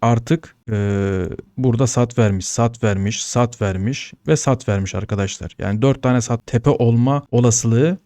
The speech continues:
yüksek. Yani bu açıkçası son bir kere daha uzatma dalgası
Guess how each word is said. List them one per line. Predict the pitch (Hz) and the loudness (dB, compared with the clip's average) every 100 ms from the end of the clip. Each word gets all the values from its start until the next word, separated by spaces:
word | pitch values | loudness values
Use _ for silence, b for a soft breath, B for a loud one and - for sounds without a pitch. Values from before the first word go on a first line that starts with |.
| _ | _
yüksek. | 131 123 - 110 123 | -2 0 0 0 2
Yani | 127 127 135 | 4 4 4
bu | 160 156 - | 2 2 -4
açıkçası | - 139 127 147 | -8 -2 -4 -4
son | - 175 170 160 | 0 2 4 2
bir | 160 | 2
kere | 147 143 | 2 2
daha | 117 127 175 - _ - | 0 -2 -2 -6 _ 0
uzatma | 127 135 - 143 | 2 0 0 0
dalgası | 131 117 107 - 175 | 2 2 -2 0 -2